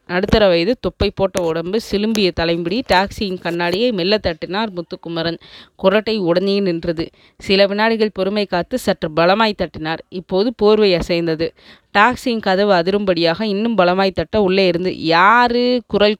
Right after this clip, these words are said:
குளறலாய் வெளிப்பட்டது. எரிச்சல் அடைந்த முத்துக்குமரன் காரின்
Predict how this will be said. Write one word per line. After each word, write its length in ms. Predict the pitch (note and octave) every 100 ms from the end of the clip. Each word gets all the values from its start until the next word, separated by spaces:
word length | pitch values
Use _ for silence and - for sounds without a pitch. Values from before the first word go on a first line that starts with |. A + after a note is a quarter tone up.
| F#3
குளறலாய் 460 | F#3 G3 G3 G3
வெளிப்பட்டது. 600 | F3+ E3+ F3 E3 D3 - - - - _ _
எரிச்சல் 280 | F#3+ A3+ C#4+
அடைந்த 220 | B3 G#3+
முத்துக்குமரன் 540 | F#3+ F3 - F#3 F#3+ G#3+
காரின் 420 | G3 F#3+ G#3 G3+